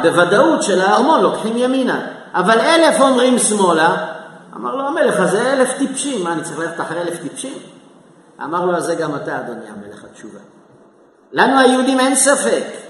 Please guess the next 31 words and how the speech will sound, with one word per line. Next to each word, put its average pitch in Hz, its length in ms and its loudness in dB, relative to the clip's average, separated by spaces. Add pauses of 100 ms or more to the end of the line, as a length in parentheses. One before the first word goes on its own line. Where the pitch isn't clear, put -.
אנחנו 208 360 0
בטוחים 226 680 -2
בצדקת - 640 0
דרכנו. 143 560 -2 (600)
לא 165 80 -4
צריך 190 180 -6
להגיע 220 400 4
על 190 140 6
הכלל 196 400 4
'אחרי 175 320 0
רבים 147 360 -4
להטות'." - 600 -8 (760)
זה 185 200 -2
אמר 202 240 2
השם 185 300 -2
למשה, 160 480 -4
כשאתה 151 320 -6
עומד 190 360 -2
מול 175 300 0
פרעה, 175 500 -2 (180)
זה 127 160 -10
קדושה 151 720 -6
מול 175 260 -2
טומאה. 156 360 -8 (760)
התייצב, 196 720 4
תעמוד 202 360 4
זקוף. 220 460 -2 (720)
תראה 226 360 2
לו 277 240 4
שאתה 226 340 0
בטוח 233 500 2